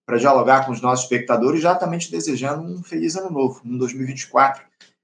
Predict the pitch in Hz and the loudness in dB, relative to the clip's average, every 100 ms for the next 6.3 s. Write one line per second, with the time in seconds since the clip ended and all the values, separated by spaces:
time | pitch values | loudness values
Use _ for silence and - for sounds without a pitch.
0 | _ _ 123 147 170 180 147 117 - - | _ _ 0 2 4 4 4 4 2 0
1 | 139 151 160 160 151 127 131 139 135 131 | 0 2 6 6 6 2 2 0 -2 -4
2 | - 135 135 147 147 139 143 156 139 - | -4 -2 0 0 0 -2 -2 0 0 2
3 | 139 143 139 120 143 143 127 131 135 139 | 2 2 2 0 0 -2 -2 0 0 0
4 | 131 135 131 - 135 127 127 117 123 - | 2 2 -2 -2 -2 -2 -4 -4 -4 -4
5 | 131 127 117 113 127 127 147 143 131 131 | -6 -4 -4 0 0 0 -4 -2 -2 -2
6 | 131 - _ | -4 -8 _